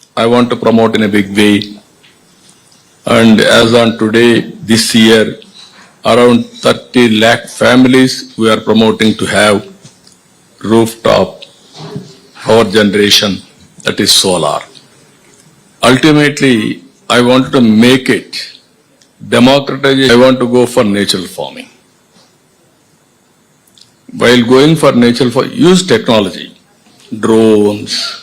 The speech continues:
C C T V cameras, or otherwise, everything we will use it. But through drones, fertilizer, that is a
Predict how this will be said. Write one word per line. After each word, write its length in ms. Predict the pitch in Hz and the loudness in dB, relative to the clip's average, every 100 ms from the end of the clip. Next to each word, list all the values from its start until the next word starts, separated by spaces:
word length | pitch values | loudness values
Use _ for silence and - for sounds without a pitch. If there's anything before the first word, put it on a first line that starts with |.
| - _ | -20 _
C 160 | - 117 | -6 -2
C 160 | 123 | -2
T 140 | 113 107 | -2 0
V 40 | |
cameras, 1120 | 101 101 101 98 95 - - - - - _ - | 0 0 2 0 -2 -6 -16 -20 -20 -20 _ -6
or 280 | 104 110 113 | 0 2 2
otherwise, 480 | 110 110 110 110 - | 2 2 2 0 -2
everything 600 | 110 117 113 143 135 131 | -4 -4 -2 -2 2 0
we 60 | 120 | 0
will 180 | 107 95 90 | -2 -4 -8
use 140 | 87 | -10
it. 160 | - - - - _ _ _ _ _ _ _ - | -12 -16 -20 -20 _ _ _ _ _ _ _ -2
But 500 | 123 127 - - _ _ _ _ | -2 -2 -6 -20 _ _ _ _
through 380 | 131 135 135 110 | -2 2 2 -2
drones, 760 | 101 113 131 160 190 - - - - _ _ _ _ _ _ - - - | -2 2 4 4 0 -2 -10 -14 -20 _ _ _ _ _ _ -20 -20 -2
fertilizer, 840 | 123 - 147 147 135 135 131 147 | -2 0 0 2 2 2 2 0
that 240 | 131 120 131 | 0 0 0
is 220 | 123 117 | -2 0
a 280 | 110 98 | 0 -2